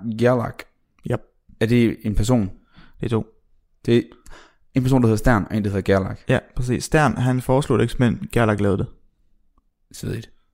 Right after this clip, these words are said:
Speaker 2: Yep.
Speaker 1: Så det er ikke ligesom dobbeltspalteeksperimentet, som var en forklaring,
Speaker 2: Ah,
Speaker 1: forklaring
Speaker 2: ja,
Speaker 1: af, hvad det
Speaker 2: okay,
Speaker 1: egentlig var.
Speaker 2: okay, okay, okay.
Speaker 1: Så de
Speaker 2: Jeg
Speaker 1: har
Speaker 2: troede
Speaker 1: skrevet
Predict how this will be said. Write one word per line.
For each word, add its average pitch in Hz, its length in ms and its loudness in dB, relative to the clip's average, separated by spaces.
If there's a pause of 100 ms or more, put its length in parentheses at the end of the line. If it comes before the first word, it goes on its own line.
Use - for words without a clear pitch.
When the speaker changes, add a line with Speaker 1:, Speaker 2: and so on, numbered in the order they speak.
(140)
Speaker 2:
Yep. - 160 -8
Speaker 1:
Så - 120 -2
det 110 60 4
er - 20 4
ikke 120 120 4
ligesom 110 180 -2
dobbeltspalteeksperimentet, 92 1080 -2
som 85 140 -10
var 85 440 -6 (520)
en 92 160 -6 (580)
forklaring, 131 360 0
Speaker 2:
Ah, 139 400 0
Speaker 1:
forklaring 107 240 2
Speaker 2:
ja, 117 60 4
Speaker 1:
af, 98 40 2
hvad 110 80 2
det 113 60 -4
Speaker 2:
okay, 113 80 0
Speaker 1:
egentlig 104 200 0
var. 104 120 2
Speaker 2:
okay, 98 220 -2
okay, 101 220 0
okay. 104 140 2
Speaker 1:
Så - 60 6
de 127 80 4
Speaker 2:
Jeg 123 60 6
Speaker 1:
har 113 40 2
Speaker 2:
troede 139 160 4
Speaker 1:
skrevet - 20 6